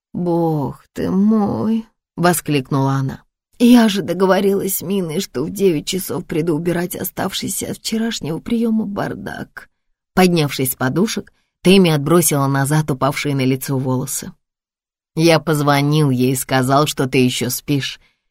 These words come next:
и она просила тебя не беспокоиться, поскольку уже начала потихоньку прибираться.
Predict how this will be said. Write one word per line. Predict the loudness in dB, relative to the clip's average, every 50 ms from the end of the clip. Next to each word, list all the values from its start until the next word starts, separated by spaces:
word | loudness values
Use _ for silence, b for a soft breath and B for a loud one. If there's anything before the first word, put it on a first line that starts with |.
| _ _
и | 2 4
она | 6 6 8 6 6
просила | 6 4 2 2 4 4 6 6 6
тебя | 4 4 2 2 2
не | 2 2 0
беспокоиться, | -2 -2 -2 -2 -4 -2 2 4 6 6 6 4 2 -2
поскольку | 0 -2 0 2 2 0 2 2 0 0
уже | 2 2 2 2 2 4 4 4
начала | 4 4 2 2 2 2 2 2
потихоньку | 2 -2 -4 -4 -4 -4 -2 0 0 0 0 -2 -2 -4 -2
прибираться. | 0 0 2 2 2 -2 -2 -4 -6 -8 -10 -12 -12 -12 -14